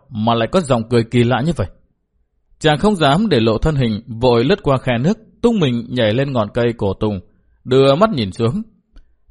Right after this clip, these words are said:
thấy cách eo núi không xa có một khối đá rất lớn, vuông vức khoảng năm trượng, trên mặt phiến đá phẳng như gương. Phía tây có một đạo sĩ mặc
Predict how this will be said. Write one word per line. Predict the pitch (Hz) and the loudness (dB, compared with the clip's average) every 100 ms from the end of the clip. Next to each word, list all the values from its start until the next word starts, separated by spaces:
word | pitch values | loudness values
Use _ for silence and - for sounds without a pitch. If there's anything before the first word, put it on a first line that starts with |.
| - | 0
thấy | 135 151 | 2 2
cách | 226 226 | 0 0
eo | 151 147 | -2 0
núi | 131 | 0
không | 143 139 | 0 -4
xa | - 127 120 - _ | -2 -4 -4 -6 _
có | 127 131 | 0 2
một | 202 123 | 2 -2
khối | - 123 | -2 -2
đá | 113 120 | 0 -2
rất | 175 165 | -4 -2
lớn, | 113 147 - _ - | -2 -2 -6 _ -6
vuông | 120 131 131 | 0 0 2
vức | 202 - - | -4 -4 -4
khoảng | 127 113 151 | -2 0 0
năm | 190 185 | -2 0
trượng, | 113 110 - _ _ _ - | -2 -2 -10 _ _ _ -2
trên | 143 139 | 0 2
mặt | 123 117 | -2 -2
phiến | 131 127 | -4 0
đá | 110 160 | 0 -2
phẳng | - 107 90 | -4 -6 -4
như | 113 | -4
gương. | 110 120 - - _ - - - | -2 -2 -4 -12 _ -20 -20 -2
Phía | 170 | -2
tây | 175 151 147 | 2 2 2
có | 220 | 0
một | 185 113 | 0 0
đạo | 120 113 | 0 -2
sĩ | - 156 214 | -2 -4 -4
mặc | 143 131 | -2 -4